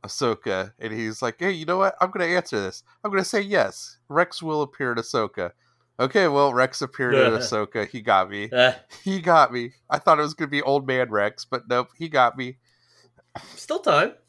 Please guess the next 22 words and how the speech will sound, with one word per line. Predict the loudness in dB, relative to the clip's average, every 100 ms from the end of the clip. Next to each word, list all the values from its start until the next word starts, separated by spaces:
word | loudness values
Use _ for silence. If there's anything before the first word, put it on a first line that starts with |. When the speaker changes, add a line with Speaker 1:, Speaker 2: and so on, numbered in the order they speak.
| _
Speaker 2:
but | 4 4 0 _ _
not | -6 -6 -4
that | -6 -6
much | -10 -12
time, | -12 -14 _ -20 _ _
uh, | -2 0 0 -2 -6 _
for | -6 -6
old | -10 -10
man | -10 -6
Rex, | -6 -8 -10 -12 -12 -18 _
you | -10 -8
know. | -8 -10 -16 _
Speaker 1:
And | -4 0
I'm, | -2 -4 -16 _ _
I'm | -6 -6
super | -8 -6 -4
happy | 0 0 0 -4
that | -4 -4
they've | -4 -2 -2 -6 -14 -14
advanced | -12 -4 -2 -2 -8 -14
the | -14
plot | -4 2 4 2